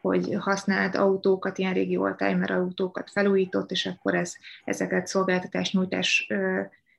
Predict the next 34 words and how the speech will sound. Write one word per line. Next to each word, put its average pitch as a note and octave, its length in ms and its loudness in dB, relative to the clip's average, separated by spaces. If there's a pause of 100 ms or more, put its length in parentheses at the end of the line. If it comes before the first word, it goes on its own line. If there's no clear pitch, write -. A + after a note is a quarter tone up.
(100)
keretében G3 720 4
akár F#3+ 280 0
a, F3+ 300 -2
ugye G3 200 -4
a F#3 100 -4
külföldi F#3+ 520 0
félnek F#3+ 460 0
az G3 220 2
autóját F#3 500 0
újította F#3 520 -2
fel, F#3+ 140 -2
és F3+ 160 0
akkor - 320 -2 (260)
ez - 80 -10
hogyan F#3+ 260 2
adózik, G3 360 2
és - 180 2
egyáltalán G3 480 0
nem F#3 140 2
egyértelmű F#3+ 480 0
egyébként F3+ 380 -2
egy F#3 120 0
ilyen F3+ 200 0 (160)
típusú G3 580 -2 (300)
ügyletnek F#3+ 500 0
az F3+ 120 0
áfa F#3 340 0
ké-, - 360 -2
áfa G3+ 300 -2
kezelés, D4 380 2
akkor B3+ 180 -2
tudta, G#3 260 -4
hogy F#3 200 0
ez F#3 180 0